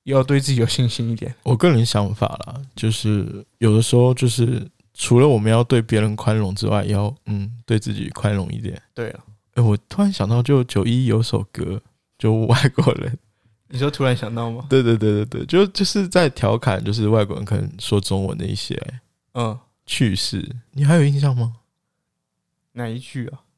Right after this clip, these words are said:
Speaker 1: 你说整首歌吗？我，我，我有这首歌的感觉，但是，对啦，它里面有讲各种地方的人
Speaker 2: 对，对，对，
Speaker 1: 讲话的风格。
Speaker 2: 对，对，对，对。其实大家还是对这方面可以再宽容一点，真的不用想太多。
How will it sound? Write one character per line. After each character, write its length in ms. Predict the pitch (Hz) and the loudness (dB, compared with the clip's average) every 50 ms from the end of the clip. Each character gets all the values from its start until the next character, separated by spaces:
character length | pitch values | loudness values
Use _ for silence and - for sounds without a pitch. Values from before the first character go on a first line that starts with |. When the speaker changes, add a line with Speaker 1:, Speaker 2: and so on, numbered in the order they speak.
| _ _ _ _ _ _ _ | _ _ _ _ _ _ _
Speaker 1:
你 100 | 139 127 | -6 -4
说 120 | 135 156 | -4 -4
整 260 | 156 - 131 120 120 127 | -4 -4 -6 -6 -6 -6
首 180 | - 117 107 | -6 -8 -10
歌 220 | 113 - 120 113 110 | -10 -10 -12 -14 -14
吗？ 180 | 110 110 127 _ _ | -14 -16 -18 _ _
我， 160 | 143 147 160 | -4 -4 -2
我， 260 | 160 165 160 165 160 | -2 0 0 0 0
我 160 | 156 160 170 | 0 0 0
有 180 | 175 156 123 117 117 _ - | 2 2 0 -2 -4 _ -8
这 120 | - 147 | -6 -6
首 160 | 143 - 110 | -4 -4 -8
歌 160 | 110 - 120 117 | -8 -8 -10 -10
的 220 | 117 120 117 110 - _ _ _ _ _ | -8 -8 -10 -10 -10 _ _ _ _ _
感 160 | - 117 104 117 | -12 -12 -12 -12
觉， 200 | 117 - 98 110 110 | -12 -14 -14 -10 -8
但 140 | 120 123 131 | -6 -6 -6
是， 120 | 135 127 - _ _ | -6 -8 -10 _ _
对 140 | - 160 135 | -2 -2 0
啦， 160 | 110 104 107 | 0 -2 -2
它 120 | - 151 151 | -2 -2 -2
里 80 | 135 | -2
面 200 | 127 139 139 131 123 | -2 -4 -4 -4 -4
有 140 | 117 120 | -6 -8
讲 220 | 117 - 113 110 123 | -8 -8 -10 -12 -12
各 200 | - - 147 131 | -10 -8 -6 -6
种 280 | 120 120 107 104 147 151 _ _ _ _ _ | -6 -8 -10 -14 -18 -20 _ _ _ _ _
地 180 | - 180 156 127 | -10 -6 -6 -6
方 220 | 123 135 127 127 | -4 -4 -4 -4
的 80 | 127 123 | -4 -6
人 180 | 113 110 107 107 98 - _ _ _ - | -8 -10 -12 -12 -14 -18 _ _ _ 0
Speaker 2:
对， 140 | - 110 | 2 2
对， 80 | 107 104 | 4 4
对， 0 | |
Speaker 1:
讲 240 | 101 101 98 101 95 | 2 0 0 0 0
话 160 | 135 123 117 | 0 0 0
的 260 | 95 95 92 90 87 - - - | -2 -2 -4 -6 -6 -6 -6 -8
风 120 | - 123 117 110 | -6 -6 -6 -6
格。 40 | 107 | -6
Speaker 2:
对， 0 | |
对， 0 | |
对， 120 | - - - | -8 -10 -14
对。 80 | 143 - _ _ | -18 -20 _ _
其 160 | - - 147 156 | -10 -6 -6 -4
实 200 | 175 262 269 269 _ _ | -4 -6 -10 -10 _ _
大 120 | - 202 | -4 -2
家 140 | 190 196 180 | 0 0 0
还 140 | 156 120 113 | 0 0 0
是 280 | 110 127 127 117 113 - _ _ _ _ _ _ _ - | 0 -2 -2 -4 -4 -8 _ _ _ _ _ _ _ -2
对 120 | - 131 | -2 -2
这 160 | 123 - 127 | 0 0 -2
方 180 | 117 - 120 117 | -2 -2 -2 -2
面 180 | 117 113 107 | -2 -4 -4
可 140 | 110 - 98 | -4 -4 -4
以 120 | 98 95 95 | -4 -4 -6
再 260 | - - 101 104 - - | -4 -4 -4 -4 -4 -6
宽 200 | - - - 104 | -8 -6 -4 -4
容 160 | 104 98 90 - | -4 -4 -6 -8
一 60 | 101 | -8
点， 180 | 113 107 98 117 | -10 -10 -12 -8
真 100 | 117 123 | -4 -4
的 80 | 131 | -4
不 100 | 123 117 | -2 -2
用 140 | 107 110 117 | -2 -2 -2
想 200 | 117 - 110 110 107 | -4 -4 -6 -8 -6
太 140 | - - - - | -6 -6 -6 -6
多。 300 | - - - 117 113 | -8 -10 -10 -10 -10